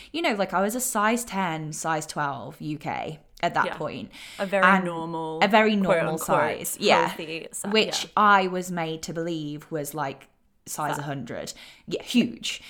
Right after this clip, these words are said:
Speaker 2: Yeah,
Speaker 1: Um,
Speaker 2: like, obese, yeah.
Speaker 1: Yeah, so, like, I can't, like, I probably, not that I've ever been diagnosed, and I wouldn't diagnose myself, but I probably would say that I've got some form of body dysmorphia from that,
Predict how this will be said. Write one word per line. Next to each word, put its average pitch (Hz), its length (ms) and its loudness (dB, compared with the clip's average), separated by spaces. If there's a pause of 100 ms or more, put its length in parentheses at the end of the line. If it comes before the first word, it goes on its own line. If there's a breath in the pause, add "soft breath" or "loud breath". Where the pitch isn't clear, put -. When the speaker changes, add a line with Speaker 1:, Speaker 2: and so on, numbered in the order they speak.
(300 loud breath)
Speaker 2:
Yeah, 175 300 6
Speaker 1:
Um, 165 100 -2
Speaker 2:
like, 165 80 -2
obese, - 340 -10
yeah. 175 120 -14 (220)
Speaker 1:
Yeah, 190 240 6
so, 180 180 -4
like, 165 180 -2
I 180 80 2
can't, 180 440 0
like, 170 220 -2
I 185 380 4 (220)
probably, 170 840 -2 (100)
not 196 300 -2
that 160 100 -4
I've 156 220 -2
ever 151 200 -2
been 151 260 -8
diagnosed, 147 500 -6
and 143 80 -8
I 143 80 -8
wouldn't 147 440 -10
diagnose 143 460 -8
myself, 147 400 -4
but - 80 -8
I 147 100 -2
probably 156 480 -6
would 151 180 -8
say 147 240 -4
that 143 120 -8
I've 143 140 -6
got - 160 -10
some 143 280 -6
form 143 440 -6
of 135 120 -12
body 139 240 -6
dysmorphia 139 600 -10
from 143 380 -6
that, - 260 -6